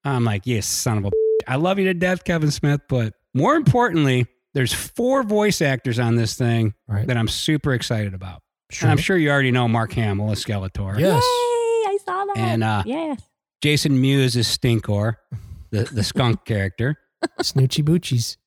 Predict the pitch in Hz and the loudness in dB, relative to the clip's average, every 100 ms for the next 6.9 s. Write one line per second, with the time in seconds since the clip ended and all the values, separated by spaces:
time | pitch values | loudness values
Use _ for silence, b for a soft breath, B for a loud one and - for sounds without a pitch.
0 | _ - 185 269 269 214 139 151 262 185 | _ -2 2 2 2 2 2 2 2 2
1 | 107 101 - - _ 147 120 - - 147 | 0 -2 -4 -12 _ -4 -2 -4 -4 0
2 | 143 139 120 - 131 165 - 110 82 - | 2 2 0 -2 -2 -2 -2 -4 -6 -12
3 | - - 139 117 87 _ _ 170 226 185 | -12 2 6 6 2 _ _ 0 2 2
4 | 135 139 139 120 170 247 254 165 - 139 | 2 2 2 2 2 2 2 0 -2 -2
5 | 127 117 - 113 110 107 - - 135 135 | 0 0 0 0 2 -2 -4 -6 -2 0
6 | 120 127 143 160 175 180 196 220 | 0 0 0 2 2 2 0 0